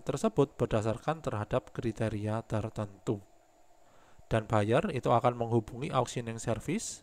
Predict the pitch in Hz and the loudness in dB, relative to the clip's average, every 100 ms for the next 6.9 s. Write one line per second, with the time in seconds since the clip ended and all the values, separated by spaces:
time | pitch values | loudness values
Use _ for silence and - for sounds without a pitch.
0 | 156 131 117 113 110 107 117 107 - 160 | -6 -2 -2 -2 -4 -2 0 0 0 -2
1 | 170 113 110 110 104 139 180 - - - | 0 -2 -2 -2 -2 0 -2 -4 -18 -20
2 | - - 123 123 110 117 123 127 110 110 | -20 -6 0 4 6 6 2 0 0 2
3 | 143 135 147 175 - - 123 120 113 127 | 0 0 -2 -2 -6 -6 -4 2 2 2
4 | - 104 107 151 190 - - - - - | 0 -2 0 0 -4 -20 -20 -20 -6 -2
5 | 113 113 - 107 110 135 151 110 101 120 | 0 0 2 2 2 0 -2 0 0 0
6 | 180 - - - _ - - 120 | -4 -8 -20 -20 _ -8 6 8